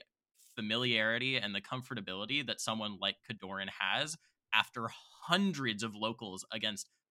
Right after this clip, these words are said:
another Falco with a really patient laser game, Squid. The question's not phrased correctly. This is controversial 'cause I'm going against you. Because we only think about the top level players, and there's only really two top level Marths right now in Kadoran and Zane.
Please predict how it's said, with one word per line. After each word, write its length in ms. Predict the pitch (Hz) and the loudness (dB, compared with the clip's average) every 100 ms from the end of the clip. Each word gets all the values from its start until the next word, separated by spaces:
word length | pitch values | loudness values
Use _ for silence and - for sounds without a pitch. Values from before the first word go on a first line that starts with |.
| - | -18
another 360 | 92 101 123 | -2 2 2
Falco 340 | 131 135 139 139 | 4 4 4 0
with 120 | 131 | 0
a 40 | 127 | 0
really 200 | 131 123 | 0 0
patient 400 | 131 123 127 123 | 0 0 -2 -2
laser 280 | 131 113 | -2 -2
game, 280 | 101 92 87 - _ - | -4 -4 -4 -10 _ -8
Squid. 420 | - - 95 - _ _ | -8 -2 -2 -2 _ _
The 80 | - | -4
question's 420 | - 240 - 220 | 0 0 0 -2
not 220 | 170 147 | 2 2
phrased 360 | - 131 143 - | 2 -2 -2 -4
correctly. 520 | 120 87 - 73 69 - | -4 -4 -6 -10 -14 -8
This 160 | 131 131 | -6 -4
is 60 | |
controversial 560 | 127 131 123 117 - 95 | 0 0 0 -6 -6 -6
'cause 120 | 101 | -8
I'm 100 | 98 | -8
going 160 | 98 95 | -6 -6
against 280 | 98 101 78 | -6 -6 -8
you. 120 | - - _ | -12 -14 _
Because 260 | 147 180 165 | -4 0 0
we 140 | 160 | 2
only 260 | 165 185 202 | 2 2 -2
think 320 | - 160 156 | -2 -4 -4
about 280 | 139 120 - | 2 2 2
the 60 | - | -2
top 300 | 117 110 110 | 2 2 2
level 260 | 101 98 | -4 -6
players, 420 | - 90 67 101 - | -6 -4 -4 -8 -10
and 120 | 104 | -6
there's 120 | 117 | -4
only 260 | 127 151 180 | -4 -2 -2
really 320 | 139 147 135 | -2 -2 -2
two 240 | 127 143 131 | -2 -2 0
top 280 | 139 120 | 2 2
level 220 | 117 110 107 | 0 -2 -2
Marths 320 | 110 113 - | -2 -2 -4
right 160 | 92 82 | -6 -4
now 260 | 82 82 87 _ _ - | -6 -8 -10 _ _ -10
in 120 | 101 | -8
Kadoran 640 | 120 101 101 101 98 95 - _ - - - | -6 -4 -2 0 0 -4 -10 _ -20 -12 -2
and 400 | 101 92 90 90 | 2 2 0 -2
Zane. 400 | 95 87 82 | 0 0 -2